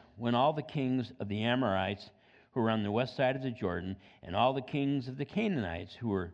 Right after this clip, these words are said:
by the sea, heard that the Lord had dried up the waters of the Jordan from before the children of Israel until it had crossed over, that their hearts melted," and that's in fear,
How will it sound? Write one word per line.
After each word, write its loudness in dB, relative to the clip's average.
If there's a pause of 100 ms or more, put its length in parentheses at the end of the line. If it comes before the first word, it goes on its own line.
(160)
by 2
the -4
sea, -2 (400)
heard 2
that -2
the -2
Lord 2
had -2
dried 4
up -6
the -2
waters 2
of -4
the -2
Jordan -2 (360)
from 2
before 0
the -2
children -2
of -2
Israel 0
until 0
it 0
had -4
crossed 0
over, -2 (760)
that 0
their 2
hearts 0 (360)
melted," -4 (140)
and -14
that's -12
in -4
fear, -8